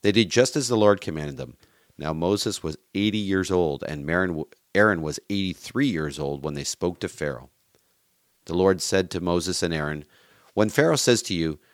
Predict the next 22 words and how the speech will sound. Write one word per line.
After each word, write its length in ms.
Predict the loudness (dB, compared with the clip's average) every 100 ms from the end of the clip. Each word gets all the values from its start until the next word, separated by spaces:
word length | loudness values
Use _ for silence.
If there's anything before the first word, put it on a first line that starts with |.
| _ _ 4
'Do 140 | 4
a 40 | 6
miracle,' 560 | 2 -2 -8 -10 -10 _ _ _ _ _ _ _
and 160 | -10 0
you 140 | 2
say 180 | 4 4
to 100 | 4
Aaron, 320 | 2 0 -2 -8 _
'Take 240 | 0 0 2
your 100 | -2
staff 320 | 2 2 2
and 120 | -6
throw 200 | -2 0
it 80 | 2
down 220 | 0 0
before 280 | -4 -4 -4
Pharaoh,' 460 | -2 0 0 -4 -10 _ _ _
it 80 | 2
will 100 | 2
become 320 | 0 -4 -6
a 60 | -6
snake." 440 | -6 -8 -12 -16